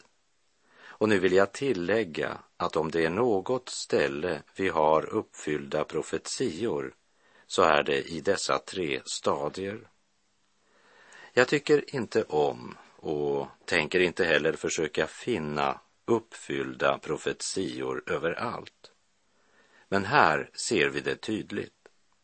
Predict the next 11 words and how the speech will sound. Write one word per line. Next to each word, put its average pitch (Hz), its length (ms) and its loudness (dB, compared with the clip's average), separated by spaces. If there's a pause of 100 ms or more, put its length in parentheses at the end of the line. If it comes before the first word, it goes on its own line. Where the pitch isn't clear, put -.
(520)
Låt 135 260 4
oss 90 260 2
med 67 320 -2 (220)
båda 82 520 4
benen 95 640 0 (120)
på 131 140 -2
jorden 73 600 -4 (320)
vandra 82 480 4
vidare. - 540 -6 (1400)
Nationen 117 640 2
Israel 104 800 -2